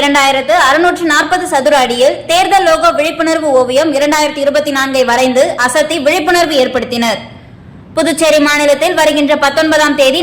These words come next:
நாடாளுமன்ற தேர்தல் நடைபெற உள்ள நிலையில் வாக்களிப்பது குறித்து பல்வேறு கட்ட விழிப்புணர்வு நிகழ்ச்சிகள் புதுச்சேரி தேர்தல் துறை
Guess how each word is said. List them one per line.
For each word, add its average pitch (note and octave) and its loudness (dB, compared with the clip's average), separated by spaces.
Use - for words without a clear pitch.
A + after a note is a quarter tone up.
நாடாளுமன்ற D4 2
தேர்தல் C4+ 0
நடைபெற C#4+ 2
உள்ள B3+ -2
நிலையில் B3 0
வாக்களிப்பது F4+ 0
குறித்து D4+ -2
பல்வேறு E4 0
கட்ட C#4+ -2
விழிப்புணர்வு D#4 0
நிகழ்ச்சிகள் B3 -2
புதுச்சேரி F#4+ -2
தேர்தல் F4+ 0
துறை D#4 0